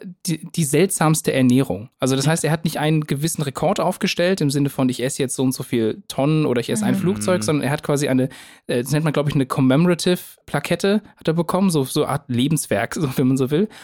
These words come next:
Speaker 1: Und in seiner guten Manier, wie er eben ist, hat er diese Plakette auch direkt gegessen.
Speaker 3: Ich wollte gerade
Speaker 1: Ja.
Speaker 3: fragen, ja.
Speaker 1: Ja. <laughs> Er starb dann zweitausendsieben im Alter von siebenundfünfzig Jahren an einem Herzinfarkt,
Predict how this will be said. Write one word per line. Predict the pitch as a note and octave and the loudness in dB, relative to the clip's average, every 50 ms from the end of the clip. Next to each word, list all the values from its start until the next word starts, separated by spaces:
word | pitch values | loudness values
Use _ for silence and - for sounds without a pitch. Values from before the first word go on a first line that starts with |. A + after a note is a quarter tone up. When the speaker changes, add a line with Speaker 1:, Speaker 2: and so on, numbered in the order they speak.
| - - - - - - _ | -20 -20 -20 -20 -20 -12 _
Speaker 1:
Und | - C#3+ D3+ D#3 D3+ - - | -2 0 0 0 0 -2 -4
in | - C#3+ C3+ C3 | -2 0 0 0
seiner | C3 C3 C3 C#3 C3+ | 2 2 2 2 2
guten | - - E3 D#3+ - D#3 | 0 0 -2 0 0 0
Manier, | C3 B2 B2 B2+ C#3+ D#3 C#3+ | 2 2 4 4 2 2 2
wie | D3 C3+ | 2 2
er | B2+ A#2 | 2 4
eben | A#2 A#2 A#2 - | 2 2 0 0
ist, | - B2+ B2+ - - | -2 -2 -2 -2 -4
hat | C3 C#3 | -2 -2
er | B2+ | -2
diese | C#3 C3 - A#2+ | -2 -2 -4 -4
Plakette | - C3 B2+ - C#3 B2+ - - | -6 -6 -6 -6 -6 -6 -4 -6
auch | A#2 - | -6 -6
direkt | - B2+ - A2+ - - | -8 -8 -8 -8 -8 -8
gegessen. | - - G#2+ F#2+ - - A#2 - _ _ - - - - - | -8 -6 -6 -6 -6 -8 -10 -12 _ _ -20 -20 -20 -20 -20
Speaker 3:
Ich | - - | -20 -20
wollte | B2 A2 - | -20 -16 -10
gerade | A#2 A2+ A2 | -8 -6 -6
Speaker 1:
Ja. | A#2 | -6
Speaker 3:
fragen, | - - C#3+ A2 G2+ F#2+ G2 _ - | -8 -8 -10 -10 -10 -10 -14 _ -6
ja. | A#2 G#2+ - - - - - | -6 -6 -6 -8 -12 -8 -4
Speaker 1:
Ja. | - B2 - B2 | -4 -2 -2 -4
<laughs> | B2+ - - - - - - - F3 - - - - - - - - - - - - | -6 -8 -6 -2 -2 -2 0 0 -4 -4 -6 -16 -14 -14 -14 -14 -14 -18 -14 -8 -4
Er | E3 D3+ | -4 -2
starb | - - D#3+ D#3+ - | 0 2 2 2 4
dann | - G#3+ - | 2 2 2
zweitausendsieben | - F#3 F3+ E3 E3 D#3 C#3+ F3 G3+ G3+ F3 | 4 4 4 4 4 4 4 4 4 4 4
im | D#3 C3 | 2 2
Alter | D3+ F3 - F#3 | 0 2 0 0
von | - - D#3+ D3 | 0 2 2 2
siebenundfünfzig | D3 F3+ A3 G#3 - - F#3 D#3+ - - D#3 - | 4 4 4 4 4 2 0 0 -2 -4 -4 0
Jahren | D3 C3+ D#3 F#3+ F3+ | 0 2 2 2 2
an | - A#2+ | 0 0
einem | B2+ B2+ C3 | 0 0 0
Herzinfarkt, | C3 - - D3+ G#3 B3+ - - C3 B2+ B2 - - A2 G#2 A2 F3 - - | 0 -2 -2 0 0 -2 -2 -2 -2 -2 -2 -2 -2 -2 0 0 -2 -4 -6